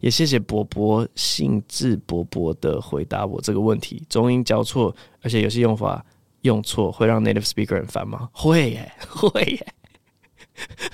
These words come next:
啊，我很常在念完一整个留言之前，我就会直接被猜到这样，我的反应。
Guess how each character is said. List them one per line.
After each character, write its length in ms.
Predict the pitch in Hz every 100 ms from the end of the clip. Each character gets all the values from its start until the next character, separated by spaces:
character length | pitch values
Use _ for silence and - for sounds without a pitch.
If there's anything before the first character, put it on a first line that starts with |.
| - 403
啊， 520 | - 151 139 127 - _ _ - - - - - - _ _ - -
我 60 | 247
很 60 |
常 160 | 160 117
在 140 | 147
念 240 | 143 185 117
完 180 | 107
一 60 | 135
整 140 | 120
个 80 | 104
留 160 | 98 104
言 120 | 101
之 120 | 110
前， 180 | 104 101
我 80 | 98
就 100 | 110
会 80 | 113
直 200 | - 101
接 200 | 104 107 -
被 120 | 117
猜 320 | 110 - 101 98
到 260 | 104 -
这 80 | -
样， 240 | 113 139 -
我 140 | - 117
的 100 | 107
反 260 | - - -
应。 180 | -